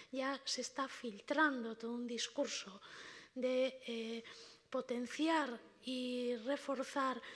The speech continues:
ese sentido negativo de la mujer.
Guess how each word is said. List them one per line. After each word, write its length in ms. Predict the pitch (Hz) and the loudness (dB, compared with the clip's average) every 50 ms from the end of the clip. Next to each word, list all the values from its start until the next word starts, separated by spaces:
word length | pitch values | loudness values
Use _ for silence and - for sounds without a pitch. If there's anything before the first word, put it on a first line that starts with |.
| - - | -12 -8
ese 240 | - 254 - - 254 | -6 -4 -2 -2 0
sentido 500 | - - 247 233 220 254 247 240 247 240 | 0 -2 -2 -2 -2 -2 0 0 0 0
negativo 720 | 233 233 220 220 226 220 220 226 220 220 208 214 202 214 220 - - - - - | 0 -2 -2 -2 -2 -4 -4 -4 -4 -4 -4 -4 -4 -6 -6 -8 -10 -14 -12 -10
de 100 | - 240 | -8 -6
la 100 | 214 220 220 | -6 -4 -4
mujer. 400 | 214 220 - - - 262 233 | -6 -6 -6 -4 -4 -2 -4